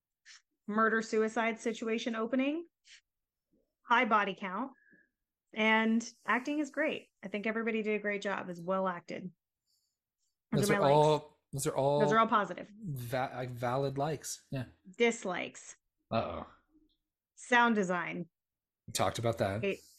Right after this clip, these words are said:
Speaker 1: hated it. I hate all of the characters. It literally says that. I don't want Danny to have a happy ending. I forgot, I forgot I even wrote that. Wow.
Speaker 2: You were so
Speaker 1: Boy,
Speaker 2: mean to this
Speaker 1: I,
Speaker 2: poor girl.
Speaker 1: <laughs> I,
Speaker 2: Jesus Christ.
Speaker 1: I can't with her.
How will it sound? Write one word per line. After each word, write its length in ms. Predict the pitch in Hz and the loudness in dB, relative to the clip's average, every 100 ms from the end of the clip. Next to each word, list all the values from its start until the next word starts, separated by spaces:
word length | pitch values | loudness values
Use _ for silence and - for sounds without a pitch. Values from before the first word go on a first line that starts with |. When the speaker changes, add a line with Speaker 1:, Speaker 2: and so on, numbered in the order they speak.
| - | -8
Speaker 1:
hated 280 | 185 160 | -6 -6
it. 180 | 156 - _ _ _ _ _ - | -10 -12 _ _ _ _ _ -6
I 40 | 190 | 2
hate 220 | 226 240 | 6 8
all 120 | 240 | 8
of 80 | 233 | 6
the 60 | 254 | 4
characters. 580 | 226 190 175 185 196 - | 4 4 2 -2 -2 -4
It 80 | 185 | 0
literally 400 | 196 190 190 190 | 2 2 0 -2
says 260 | 190 165 | -4 -4
that. 280 | - 180 - - - _ _ _ _ _ - - _ _ | -4 -2 -2 -6 -18 _ _ _ _ _ -20 -20 _ _
I 100 | 208 | 4
don't 420 | 180 190 233 262 | 4 6 6 8
want 220 | 247 240 | 6 4
Danny 300 | 202 208 202 | 4 4 4
to 60 | 190 | 2
have 220 | 185 190 | 2 2
a 40 | 180 | 2
happy 340 | 190 185 185 | -2 -2 -2
ending. 520 | 185 180 175 - 220 - | -2 -4 -6 -2 -2 -2
I 100 | 214 | -6
forgot, 360 | 277 269 196 190 - | -4 0 2 0 -2
I 100 | 233 | -2
forgot 300 | 277 226 185 | 0 0 2
I 60 | 185 | 0
even 160 | 180 | -4
wrote 320 | 170 180 262 196 | -4 -2 0 -2
that. 260 | - - - | -2 -4 -6
Wow. 380 | 202 196 247 190 | -4 2 2 4
Speaker 2:
You 80 | 147 | 4
were 100 | 240 | 6
so 400 | - - - - | 6 6 4 4
Speaker 1:
Boy, 280 | 294 220 135 | 6 6 4
Speaker 2:
mean 80 | 143 | 6
to 180 | 247 | 6
this 160 | - 523 | 8 8
Speaker 1:
I, 120 | 349 - | 6 0
Speaker 2:
poor 380 | - 131 147 | -6 2 4
girl. 440 | 185 285 277 233 381 - | 4 4 4 4 0 -2
Speaker 1:
<laughs> 80 | |
I, 120 | 330 262 - - - | -4 -4 -6 -14 -8
Speaker 2:
Jesus 440 | 117 151 139 95 - | 0 2 2 0 -4
Christ. 540 | - 113 139 104 214 | 0 0 0 -2 -6
Speaker 1:
I 220 | - - | -10 -2
can't 200 | 240 202 | 2 2
with 140 | 190 - | 0 -4
her. 280 | 190 190 | -12 -12